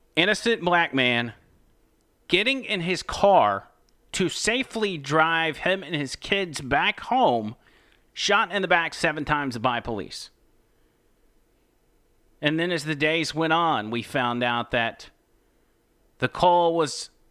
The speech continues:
that, that got the police over there was about Jacob Blake. We found out that the cops knew before they got there that they've had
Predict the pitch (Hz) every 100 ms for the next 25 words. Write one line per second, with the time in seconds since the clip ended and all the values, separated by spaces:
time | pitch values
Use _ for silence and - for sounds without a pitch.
0 | _ _ _ _ 139 147 139 139 156 175
1 | 170 175 170 156 208 208 170 143 151 180
2 | 185 147 135 117 101 123 127 120 90 -
3 | - _ _ _ _ _ _ _ _ 147
4 | - 165 160 151 156 156 - 147 135 135
5 | 131 - 202 160 - 180 214 180 147 165
6 | 160 151 151 196 185 147 117 110 107 82
7 | _ _ _ _ _ _ 143 131 143 151
8 | 143 117